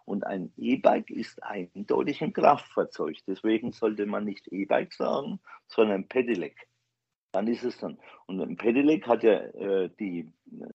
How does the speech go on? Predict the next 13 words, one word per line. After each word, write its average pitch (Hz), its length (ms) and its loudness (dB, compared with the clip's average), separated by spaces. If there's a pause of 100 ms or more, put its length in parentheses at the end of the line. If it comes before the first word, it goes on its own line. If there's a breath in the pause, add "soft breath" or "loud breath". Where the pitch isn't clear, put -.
drei, 101 320 8 (540)
drei 101 240 8
Sachen, 131 460 -4
die 110 240 0 (120)
eingehalten 135 640 -2
werden 135 220 -8
müssen. 135 340 -12 (260 soft breath)
Darf - 240 -4
nicht 107 180 -4
schneller 104 360 2
wie 95 100 0
fünfundzwanzig 95 920 -8
laufen, 135 520 8